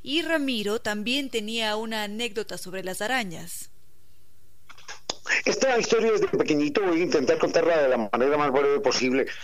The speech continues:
Speaker 2: Y era que yo tenía una, un criaderito de arañas, eran unas arañas extraordinariamente bellas. Eh, la hembra era del tamaño aproximado de una moneda de cincuenta centavos de dólar,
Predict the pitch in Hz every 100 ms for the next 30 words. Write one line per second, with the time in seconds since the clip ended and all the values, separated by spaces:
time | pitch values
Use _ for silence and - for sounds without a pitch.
0 | - - 180 214 196 196 190 185 190 196
1 | 185 185 175 151 131 117 107 107 117 190
2 | 185 202 175 147 151 247 - 156 127 143
3 | 151 135 117 - 123 147 147 160 135 143
4 | 160 165 127 139 - 135 123 117 135 151
5 | 147 151 143 131 156 147 135 127 - -
6 | - - 127 110 131 151 156 151 151 147
7 | 131 123 123 123 139 143 135 123 - -
8 | 127 135 139 131 135 135 123 131 123 113
9 | 98 - 131 127 113 107 127 131 147 175
10 | 180 170